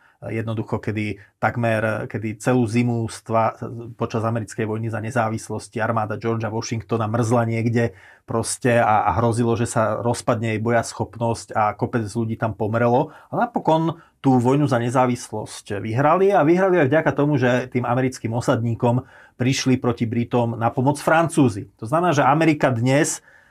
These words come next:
vo vzťahu k Ukrajine zohráva možno podobnú situáciu ako Francúzsko, keď pomohlo, e, Amerike v jej vojne za os-, za nezávislosť od,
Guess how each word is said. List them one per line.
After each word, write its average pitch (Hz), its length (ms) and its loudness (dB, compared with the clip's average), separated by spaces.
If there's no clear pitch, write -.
vo 135 160 0
vzťahu 139 400 4
k 123 80 4
Ukrajine 139 560 4
zohráva 135 480 4
možno 127 240 2
podobnú 127 400 2
situáciu 127 880 2
ako 117 160 -2
Francúzsko, 123 880 0
keď - 160 -6
pomohlo, 117 560 0
e, - 20 -18
Amerike 117 960 2
v 110 240 -2
jej 107 80 -4
vojne 113 160 -2
za 113 160 0
os-, 117 240 -2
za 113 240 -2
nezávislosť 117 560 -2
od, 104 160 -10